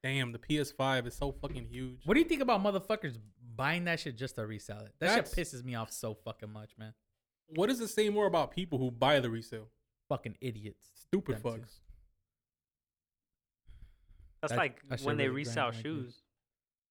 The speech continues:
Speaker 1: See, that kinda makes sense, though.
Speaker 2: No, it
Speaker 3: Reselling
Speaker 2: doesn't.
Speaker 3: shoes?
Speaker 1: Yeah. 'Cause shoes, it's there. Some of them are limited releases. The PlayStation five is not gonna be a limited release.
Speaker 3: There are
Speaker 2: Oh,
Speaker 3: some
Speaker 2: that's also
Speaker 3: nice
Speaker 2: true.
Speaker 3: shoes out there.
Speaker 2: Yeah, that's true.
Speaker 1: You know what I mean?
Speaker 2: I, I,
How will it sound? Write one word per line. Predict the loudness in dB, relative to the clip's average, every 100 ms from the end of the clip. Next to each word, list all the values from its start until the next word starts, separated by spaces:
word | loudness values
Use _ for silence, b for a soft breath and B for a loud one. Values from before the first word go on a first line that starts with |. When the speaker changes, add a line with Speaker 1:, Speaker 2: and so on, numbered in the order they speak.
| _ _ 0
Speaker 1:
See, |
that | 2
kinda | 4 4
makes | 2 0
sense, | -4 -6
though. | -16 -20 _ _ _ _ _ 2
Speaker 2:
No, | 8
it | 8
Speaker 3:
Reselling | 8 2 4
Speaker 2:
doesn't. | 4
Speaker 3:
shoes? | 2 0 -10 _ _ _
Speaker 1:
Yeah. | 10 10 10 -2 _ _ _ _ _ 2
'Cause | 4 4 2
shoes, | 2 4 4 2 -2 -8 _ _ _ -4
it's | -4 -4 -16 _
there. | 4 4 4
Some | 2 2 4
of |
them | 4 4
are |
limited | 4 4 2
releases. | -2 -6 -10 -16 _ _ _ _ _ 0
The | 0
PlayStation | 2 0 0
five | 0 0
is | 0
not |
gonna | 0 0
be |
a | -2
limited | -2 -4 -6
release. | -10 -16 -18 _
Speaker 3:
There | -4 2
are | 4
Speaker 2:
Oh, |
Speaker 3:
some | 4
Speaker 2:
that's | 4
also | 2 2
Speaker 3:
nice | -2
Speaker 2:
true. | -4 -6
Speaker 3:
shoes | -6
out | -12 -12
there. | -8
Speaker 2:
Yeah, | -6 -6
that's | -8
true. | -14 -20 -8
Speaker 1:
You | -2
know |
what | 0
I | 0
mean? | -2 -4 _ -2
Speaker 2:
I, | 0 -2 _ _ 0
I, | 6 6